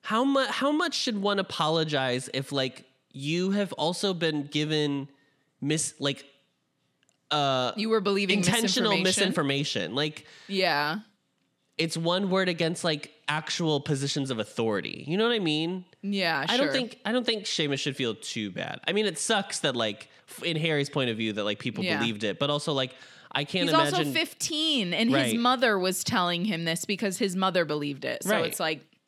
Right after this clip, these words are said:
Speaker 2: you're not a full-grown adult, dude.
Speaker 1: Right. Um, at the end of the night, there is a celebration in the common room. Uh, they have blown up the <laughs> Quibbler the size of, like, a full poster. And it also have
Speaker 2: Yeah.
Speaker 1: enchanted it so that he says things like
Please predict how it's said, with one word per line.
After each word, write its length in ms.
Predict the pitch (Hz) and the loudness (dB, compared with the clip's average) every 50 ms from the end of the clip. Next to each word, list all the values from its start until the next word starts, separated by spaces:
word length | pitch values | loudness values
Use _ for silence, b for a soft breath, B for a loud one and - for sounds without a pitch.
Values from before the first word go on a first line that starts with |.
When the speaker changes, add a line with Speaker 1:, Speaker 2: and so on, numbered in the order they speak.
| _ _ | _ _
Speaker 2:
you're 140 | - 190 208 | -8 -4 0
not 240 | 220 220 233 226 - | 2 2 2 2 2
a 80 | 185 185 | 0 0
full-grown 460 | - - 220 202 196 208 196 196 185 | 0 0 0 0 2 0 0 0 0
adult, 420 | 175 151 175 175 170 143 151 - - | 0 0 2 2 2 0 -2 -6 -6
dude. 280 | 151 139 131 131 127 | -4 -2 -2 -2 -2
Speaker 1:
Right. 200 | 107 98 98 - - - _ B B B B B B B B B B B B B B B B B B _ - | -2 -2 -4 -6 -10 -14 _ B B B B B B B B B B B B B B B B B B _ -2
Um, 520 | 139 139 139 135 135 135 131 131 131 120 - - _ _ _ _ _ _ - | -2 0 0 0 0 0 0 -2 -4 -6 -10 -16 _ _ _ _ _ _ -6
at 100 | 147 143 | -4 -2
the 80 | 151 160 | 0 0
end 80 | 160 | 0
of 80 | 165 165 | 0 0
the 60 | 175 | 0
night, 220 | 170 160 151 147 139 | 0 0 0 0 0
there 140 | 151 151 | 0 0
is 100 | 151 147 | 0 0
a 60 | 143 143 | -2 -2
celebration 500 | - 151 139 131 127 135 135 - - 135 | -2 0 0 0 0 0 -2 -2 -2 -4
in 60 | 123 | -4
the 60 | 123 | -4
common 380 | 123 - 135 120 120 120 117 117 | -4 -2 -2 -2 0 -2 -2 0
room. 480 | 113 113 113 113 110 110 110 113 - - _ _ | 0 0 0 0 0 -2 -4 -6 -8 -12 _ _
Uh, 240 | 107 110 110 107 107 | -2 -2 0 -2 -2
they 120 | 104 113 110 | -2 -2 -2
have 160 | 127 123 113 | -2 -4 -4
blown 260 | 117 120 117 113 117 | -4 -2 0 0 0
up 80 | 117 117 - - | -2 -4 -4 -4
the 340 | 123 117 113 113 113 - | -2 0 0 0 -2 -4
<laughs> 60 | - - | -8 -6
Quibbler 680 | - - 123 120 123 120 117 110 110 107 107 107 107 | -4 -2 -2 0 0 0 0 2 0 0 0 -2 -4
the 80 | 107 113 | -6 -6
size 380 | - - 110 107 110 104 98 | -4 -2 -2 0 -2 -2 -4
of, 140 | 120 110 107 | -4 -4 -2
like, 440 | 113 104 95 95 - - - - - _ _ _ - | -2 -2 -2 -2 -6 -10 -20 -20 -20 _ _ _ -6
a 80 | 117 120 | -6 -6
full 320 | - - - 131 123 120 | -4 -2 0 0 0 0
poster. 760 | - - 123 110 107 - - - - 92 90 92 98 110 123 B B B B B B B B - | 0 -2 -4 -4 -4 -4 -6 -6 -4 -4 -2 -4 -4 -6 -8 B B B B B B B B -6
And 140 | - 139 | -4 -2
it 160 | 135 131 131 - | -2 -2 -2 -2
also 360 | - 127 131 139 175 170 156 151 | 0 0 0 0 0 2 2 2
have 140 | 156 160 | 2 2
Speaker 2:
Yeah. 40 | 143 135 | 0 -2
Speaker 1:
enchanted 440 | 139 - 147 127 123 123 - 135 | -2 -2 -2 -2 -2 -2 -4 -2
it 180 | 127 120 120 - | -2 -2 -2 -4
so 100 | - 135 | -4 -4
that 120 | 123 117 107 | -2 -2 -2
he 120 | - 120 113 | -4 -6 -6
says 340 | - - 117 107 107 107 | -4 -2 -2 -2 -2 -4
things 340 | - - 107 104 107 107 - | -4 -6 -4 -4 -6 -4 -4
like 280 | 110 101 98 - - | -4 -4 -4 -6 -12